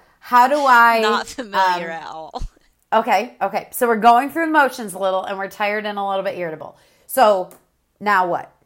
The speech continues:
Speaker 1: right? So I acknowledge I have a need. I've, great, I've reinforced myself. I'm meeting my basic needs. Good for me. Now what? Like, what is my next thing? How do I even start with this self-care stuff?
Speaker 2: Go back and listen to our values episode.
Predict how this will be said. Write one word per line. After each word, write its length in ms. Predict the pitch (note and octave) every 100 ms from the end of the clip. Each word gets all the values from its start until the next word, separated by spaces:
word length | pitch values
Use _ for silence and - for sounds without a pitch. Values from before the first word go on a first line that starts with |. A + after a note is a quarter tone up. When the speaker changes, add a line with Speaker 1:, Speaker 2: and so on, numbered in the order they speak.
| _ _
Speaker 1:
right? 300 | F3+ F3+ A3+ -
So 120 | A3
I 60 |
acknowledge 380 | F#3+ G#3 G3+ A3
I 60 | B3+
have 100 | B3+
a 40 |
need. 520 | B3+ B3 A#3+ A#3+ A3+ A#3 _ _ -
I've, 300 | F#3 F3 -
great, 340 | F#3 F#3 F#3+ -
I've 160 | F3
reinforced 460 | E3+ E3+ E3+ G#3+ G3+
myself. 500 | G3 - F3+ F3 F3
I'm 120 | E3+
meeting 180 | F3 F3+
my 120 | F#3
basic 280 | F3 F3 -
needs. 260 | F3 E3+ -
Good 160 | E3+
for 120 | - D#3+
me. 140 | D3+
Now 240 | D3 D3
what? 240 | - F2 - _ _ _
Like, 220 | E3+ E3 _
what 300 | E3+ G3 F#3+
is 180 | - F3+
my 140 | F3+
next 260 | E3 D#3 -
thing? 260 | - D3 _ _ _ _ _ _ _ _ _ _
How 160 | - A3
do 40 | G#3
I 120 | G#3+
even 180 | G3 F3+
start 340 | - G3+ F3+
with 120 | E3+
this 160 | F3 F3
self-care 400 | D#3 - - -
stuff? 420 | - - - _ _ _ _ _
Speaker 2:
Go 160 | F#3
back 340 | F#3 F#3 F3+ F#3+
and 140 | F#3+
listen 320 | F#3+ G3 G#3
to 140 | F#3+ G3+
our 120 | G3
values 480 | F#3+ F#3+ F#3+ F#3+ -
episode. 680 | - G3 - F3 G#3 F#3+